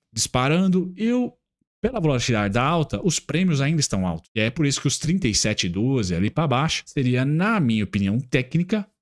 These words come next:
para o terceiro tri, ou seja, até o próximo trimestre, o desconto. Certo, pessoal? E aí,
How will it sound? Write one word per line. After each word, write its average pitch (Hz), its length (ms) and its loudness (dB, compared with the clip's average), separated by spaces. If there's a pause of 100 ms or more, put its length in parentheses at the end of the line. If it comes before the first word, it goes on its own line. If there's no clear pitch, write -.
(100)
para 175 260 -2
o 131 40 2
terceiro 107 380 -2
tri, 120 240 0
ou 127 60 -2
seja, 92 180 -2
até 131 120 -4
o 131 80 0
próximo 117 680 -2 (260)
trimestre, 156 540 0 (260)
o 160 80 0
desconto. 92 520 -4 (360)
Certo, 139 340 -4
pessoal? 95 300 -2
E 160 40 2
aí, 185 280 0